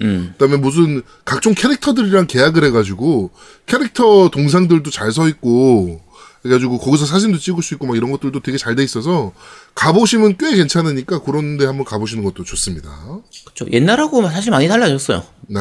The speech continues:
Speaker 1: 정말 해마다 시설이 점점 좋아지고 있으니까.
Speaker 2: 그렇죠.
Speaker 1: 음,
Speaker 2: 또
Speaker 1: 괜찮아요.
Speaker 2: 엔씨 그 창원 엔씨 파크는 신축구장이잖아요.
Speaker 1: 음.
Speaker 2: 아, 야구장 진짜 예술이더라고요, 진짜. 아, 그거 정말 좋더라고.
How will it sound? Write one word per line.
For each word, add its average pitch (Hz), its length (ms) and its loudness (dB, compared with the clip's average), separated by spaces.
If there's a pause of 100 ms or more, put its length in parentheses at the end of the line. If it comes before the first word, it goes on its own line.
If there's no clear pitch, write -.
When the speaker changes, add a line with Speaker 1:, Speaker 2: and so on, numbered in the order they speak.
(120)
Speaker 1:
정말 104 420 0
해마다 247 400 2
시설이 170 340 2
점점 131 300 -2
좋아지고 123 420 -2
있으니까. - 400 -8
Speaker 2:
그렇죠. 139 440 -2 (360)
Speaker 1:
음, 139 180 -10
Speaker 2:
또 226 100 -4
Speaker 1:
괜찮아요. 196 260 2
Speaker 2:
엔씨 226 300 2
그 175 580 6
창원 247 340 0
엔씨 147 180 -2
파크는 143 580 -2 (340)
신축구장이잖아요. 143 1400 -2 (260)
Speaker 1:
음. 95 280 -8
Speaker 2:
아, 123 520 0
야구장 113 300 -4
진짜 101 260 -6
예술이더라고요, 113 840 0
진짜. 87 280 -12 (1120)
아, 127 280 0
그거 113 160 0
정말 170 380 2
좋더라고. 107 400 0